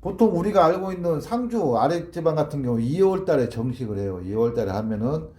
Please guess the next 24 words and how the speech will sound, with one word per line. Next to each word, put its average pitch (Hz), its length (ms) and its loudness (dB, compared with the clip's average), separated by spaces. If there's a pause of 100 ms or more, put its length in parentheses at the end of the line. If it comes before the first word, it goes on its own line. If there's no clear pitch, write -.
(340)
네, 82 320 -12
팔월, 165 380 0
구월 120 460 -6
달까지 110 440 -8
땁니다. 147 580 -4 (260)
그렇기 117 260 -8
때문에 110 300 -4
그 101 120 -8
추울 262 380 -2
때 - 180 6
정식을 123 420 -2
하기 127 240 -4
때문에 113 420 -10
그쪽은 151 720 -2 (500)
여기 151 240 2
여섯 170 240 4
마디, 185 340 2
하나, 131 300 -4
둘, 123 180 -8
셋, 127 300 -10
넷, 131 240 -8
다섯, 120 240 -12
여섯 165 260 2
마디부터 196 800 0